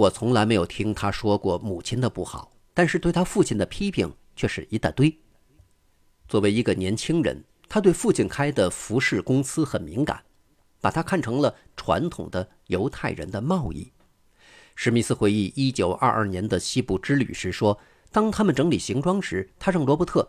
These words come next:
把一件夹克叠起来放进手提箱里。然而，罗伯特却狠狠地看着他说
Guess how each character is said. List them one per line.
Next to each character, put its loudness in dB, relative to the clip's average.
把 0
一 -4
件 0
夹 -6
克 -2
叠 0
起 -2
来 -2
放 -2
进 -6
手 -8
提 -10
箱 -2
里。 -6
然 -2
而， 2
罗 8
伯 4
特 4
却 0
狠 0
狠 2
地 -6
看 0
着 -8
他 -4
说 0